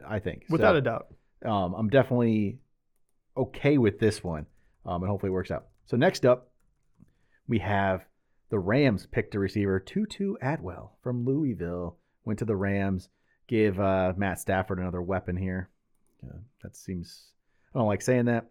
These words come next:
Speaker 1: But you got
Speaker 2: <laughs>
Speaker 1: Cooper Kupp. You know, you got Robert Woods. They signed Deshaun Jackson. Van Jefferson was drafted last year. We don't know if he's anything or not. You know,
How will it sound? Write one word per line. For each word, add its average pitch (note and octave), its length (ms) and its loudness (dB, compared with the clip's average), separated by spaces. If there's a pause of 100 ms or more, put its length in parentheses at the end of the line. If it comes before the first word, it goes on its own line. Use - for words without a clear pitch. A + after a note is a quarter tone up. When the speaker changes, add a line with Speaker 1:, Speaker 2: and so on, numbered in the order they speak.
(340)
Speaker 1:
But C3+ 80 4
you C3 60 6
got C3 140 6
Speaker 2:
<laughs> - 40 -14
Speaker 1:
Cooper D#3+ 200 4
Kupp. C3+ 460 0 (520)
You A2+ 120 -2
know, G#2 100 2
you G#2 80 2
got G2+ 160 2
Robert G2 300 2
Woods. A2+ 480 4 (220)
They A2 100 -2
signed A2+ 260 2
Deshaun F2 380 -2
Jackson. B2+ 640 0 (500)
Van G#3 220 6
Jefferson D3+ 640 4
was A#2+ 140 4
drafted B2 280 4
last A2+ 320 2
year. A#2+ 100 2
We A2+ 100 4
don't G2 120 0
know F#2 120 -2
if F2 60 -8
he's F#2 140 -4
anything F2 380 -6
or F2 100 -6
not. F2 380 -4 (1500)
You G3 160 2
know, F#3 280 4